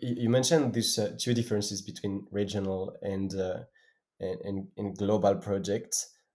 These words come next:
Um, and one thing that you mentioned, uh, through stating the differences is, uh, getting feedback.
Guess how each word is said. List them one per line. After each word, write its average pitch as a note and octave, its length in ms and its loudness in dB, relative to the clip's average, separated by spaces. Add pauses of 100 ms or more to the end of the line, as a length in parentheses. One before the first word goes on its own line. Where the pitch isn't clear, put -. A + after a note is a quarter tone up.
Um, G#2 560 4
and A2 120 2
one C#3+ 160 10
thing D#3+ 220 2
that A#2+ 180 4
you A#2 40 4
mentioned, G#2 640 2 (100)
uh, F#2+ 200 -6
through G#2 300 -2
stating G2+ 420 -2
the G2+ 100 -4
differences F#2 760 -6
is, F#2+ 380 -4 (520)
uh, G2 180 4 (120)
getting A2 280 4
feedback. E2+ 540 -4